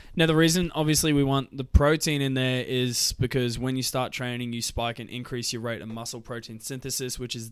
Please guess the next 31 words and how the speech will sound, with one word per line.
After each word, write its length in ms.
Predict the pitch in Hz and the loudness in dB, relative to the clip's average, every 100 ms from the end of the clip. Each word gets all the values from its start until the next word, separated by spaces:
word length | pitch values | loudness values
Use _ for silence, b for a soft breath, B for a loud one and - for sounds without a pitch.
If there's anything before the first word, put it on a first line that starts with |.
| - | -14
the 160 | 143 143 | -12 2
process 540 | 151 151 147 147 139 | 2 4 0 0 -2
of 100 | 143 | -2
you 140 | 139 135 | -2 0
growing 320 | 135 135 131 | -2 -2 -4
muscle. 420 | 123 - 104 - - - | -6 -6 -8 -12 -12 -4
Hooray. 460 | 135 135 120 107 b b b - | -2 0 -2 -8 b b b -10
So 160 | - 143 | -4 0
that's 240 | 147 - | 2 2
spiked, 640 | - - 135 123 - - - | 2 2 0 -2 -6 -10 -8
the 100 | 120 | -6
rate 260 | 123 120 - | -6 -6 -8
in 160 | 120 | -8
which 240 | 120 120 120 | -8 -8 -10
you 60 | |
do 180 | 113 110 | -8 -10
that 200 | 107 - - | -10 -14 -12
increases. 600 | 135 - 107 - - - B B B B - | -10 -10 -10 -10 -10 -12 B B B B -6
And 180 | 135 120 | -4 0
so 140 | 123 | 0
you 160 | 120 120 | 2 2
want 160 | 131 123 | 0 2
the 40 | |
protein 380 | - 131 131 123 | 2 2 -2 -4
there 220 | 123 120 | -2 -4
to 280 | - 123 117 | -4 -4 -4
fuel 400 | - 170 160 156 - _ _ - | 2 4 4 -2 -14 _ _ -6
you 180 | 123 131 | -2 -2
to 120 | 139 | 4
do 140 | 139 | 6
that, 260 | 147 120 | 6 4